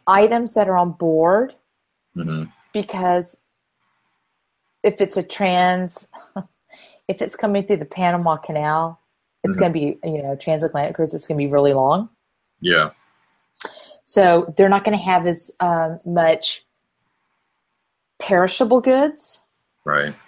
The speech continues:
Speaker 1: You know, uh, like, those avocados may not <laughs> be there anymore after five
Speaker 2: <laughs>
Speaker 1: days. My daughter would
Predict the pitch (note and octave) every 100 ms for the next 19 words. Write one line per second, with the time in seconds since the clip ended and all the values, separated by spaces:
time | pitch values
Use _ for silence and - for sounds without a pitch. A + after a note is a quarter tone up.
0 | _ - G#3 G#3 G#3 G#3+ - - F#3 F3+
1 | F3+ - - F3 F3 F3+ E3+ F3 F#3 F#3+
2 | F#3 F#3 E3 E3+ F3 F3+ F3+ - F3 F#3
3 | F3+ - A#3+ A#3 C4+ - G#3+ G3+ G3 G3
4 | G3 G#3 F#3+ F3 F#3+ F#3+ G3 G3 F#3+ -
5 | _ _ - F#3 A3 F#3+ F3 F#3+ B3 B3+
6 | C4 - F3+ E3+ E3+ E3+ E3+ E3